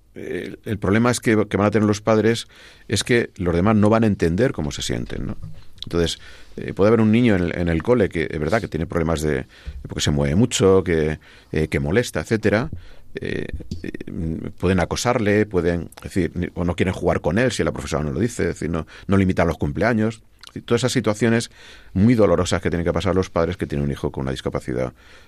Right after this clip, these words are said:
con mucha frecuencia. Entonces, lo primero sería intentar comprenderles.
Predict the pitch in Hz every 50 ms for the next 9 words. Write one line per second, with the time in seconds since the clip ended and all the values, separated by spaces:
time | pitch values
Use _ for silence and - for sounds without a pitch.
0 | - - - 76 82 - 71 - - - - - 85 78 - - 80 82 98 104
1 | 101 90 - 85 87 92 95 95 113 104 110 107 107 - - - - - 87 76
2 | 76 73 73 98 110 117 - - 87 76 71 76 67 71 76 82 76 69 67 65
3 | - -